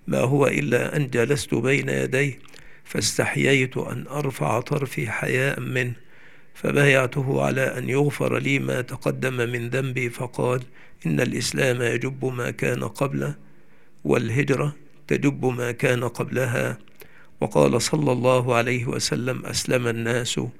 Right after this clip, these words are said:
وآمن عمرو بن العاص"، كما أخرج أحمد والترمذي بإسناد حسن.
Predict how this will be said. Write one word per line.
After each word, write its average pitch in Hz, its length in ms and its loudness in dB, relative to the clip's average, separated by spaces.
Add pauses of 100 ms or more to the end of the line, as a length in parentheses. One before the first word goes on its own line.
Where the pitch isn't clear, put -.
(340)
وآمن 117 520 0
عمرو 120 380 -2
بن 127 140 -6
العاص"، 117 560 0 (500)
كما - 320 0
أخرج - 340 -2
أحمد 123 460 0
والترمذي 117 800 0
بإسناد 113 800 0
حسن. - 320 -4